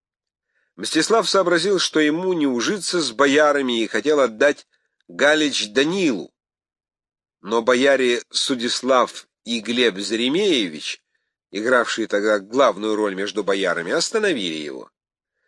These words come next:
«Ни тебя, ни Данила не хотят бояре», — говорили они, «отдай обрученную дочь твою за королевича Андрея и посади его в Галичи. От него всегда можешь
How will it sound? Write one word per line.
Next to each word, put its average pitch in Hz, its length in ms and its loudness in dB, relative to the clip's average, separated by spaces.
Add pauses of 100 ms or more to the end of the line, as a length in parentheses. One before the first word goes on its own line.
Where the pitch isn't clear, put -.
(320)
«Ни 117 200 -2
тебя, 165 440 0
ни 208 180 -2
Данила 196 480 2
не 131 180 2
хотят 104 420 2
бояре», — 95 560 0
говорили 95 460 -2
они, 90 360 -2 (300)
«отдай 131 520 2
обрученную 147 880 2
дочь 147 420 0
твою 135 340 0
за 113 140 0
королевича 107 880 2
Андрея 165 720 2
и 151 160 -4
посади 117 460 -2
его 117 280 0
в - 140 -12
Галичи. 113 600 0 (840)
От - 180 0
него 170 240 4
всегда 156 380 2
можешь 123 560 0